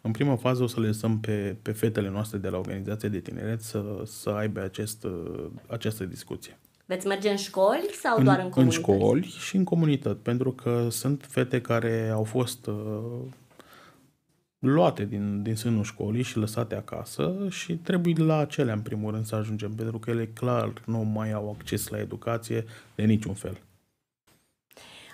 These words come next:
Speaker 2: Uh, spune-mi, uh, ce proiecte de, nu știu, de viitor, că așa se zice, știu că e un clișeu, dar așa,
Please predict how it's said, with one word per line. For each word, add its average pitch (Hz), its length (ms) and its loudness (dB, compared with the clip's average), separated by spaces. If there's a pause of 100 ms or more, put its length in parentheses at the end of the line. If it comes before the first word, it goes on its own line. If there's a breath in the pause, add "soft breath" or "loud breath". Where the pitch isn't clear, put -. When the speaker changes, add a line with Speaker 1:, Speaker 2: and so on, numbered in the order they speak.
Speaker 2:
Uh, 269 280 4
spune-mi, 311 440 -2
uh, 285 400 2
ce 262 460 0
proiecte 214 420 0
de, 175 200 4 (640)
nu 180 80 -2
știu, 156 500 -2
de 180 200 -2 (180)
viitor, 285 500 2
că - 80 -2
așa 240 180 0
se 240 160 -2
zice, 180 200 -4
știu 190 140 -2
că 359 100 2
e 269 60 8
un 226 100 4
clișeu, 196 460 4
dar 226 120 4
așa, 220 440 4